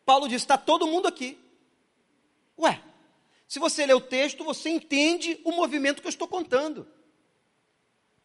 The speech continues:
Após a salvação do homem, ele sai com os apóstolos,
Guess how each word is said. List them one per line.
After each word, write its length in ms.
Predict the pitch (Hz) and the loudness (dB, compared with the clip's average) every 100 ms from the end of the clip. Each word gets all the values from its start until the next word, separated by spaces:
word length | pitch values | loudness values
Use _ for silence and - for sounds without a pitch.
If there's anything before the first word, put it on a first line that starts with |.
| _ _ _ _ _ _ _ _ _ | _ _ _ _ _ _ _ _ _
Após 560 | 262 - - 294 339 262 | 2 2 4 6 6 2
a 80 | 277 | 0
salvação 640 | - 247 220 - 202 180 | 2 4 4 0 -6 -4
do 100 | 151 | -4
homem, 340 | 151 160 190 - _ _ _ _ _ _ _ _ _ | -4 -8 -14 -20 _ _ _ _ _ _ _ _ _
ele 300 | - 302 302 | -2 0 0
sai 520 | 233 - - 262 311 349 | -2 -8 2 4 4 2
com 160 | 311 | -6
os 120 | 277 | -2
apóstolos, 640 | 190 - 175 180 - 202 | -2 -2 -2 -2 -4 -16